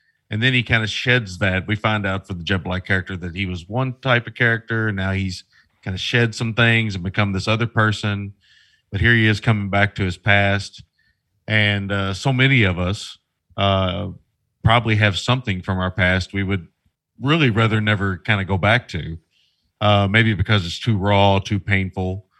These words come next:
or just it's plain awful. Uh, sure, there's some things we all would like to go back to sometimes, I think.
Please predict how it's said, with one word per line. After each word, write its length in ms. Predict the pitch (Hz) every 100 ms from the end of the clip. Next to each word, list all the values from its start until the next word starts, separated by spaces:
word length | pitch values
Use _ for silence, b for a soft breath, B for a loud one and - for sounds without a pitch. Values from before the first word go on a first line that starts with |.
| _
or 80 | 110
just 320 | 113 107 -
it's 260 | 90 - - _ -
plain 240 | 104 90
awful. 480 | 90 104 - 76 _ _ b b b b _
Uh, 520 | 101 98 95 92 90 87 - - _
sure, 260 | 135 170 135
there's 200 | 117 113
some 220 | 123 104
things 240 | 101 92 87
we 120 | 95
all 420 | 98 104 92 90
would 120 | 87
like 200 | 92 92
to 60 | 90
go 140 | 90
back 240 | 85 87 87
to 120 | 90
sometimes, 480 | 85 87 87 87 90
I 100 | 87
think. 360 | 80 92 107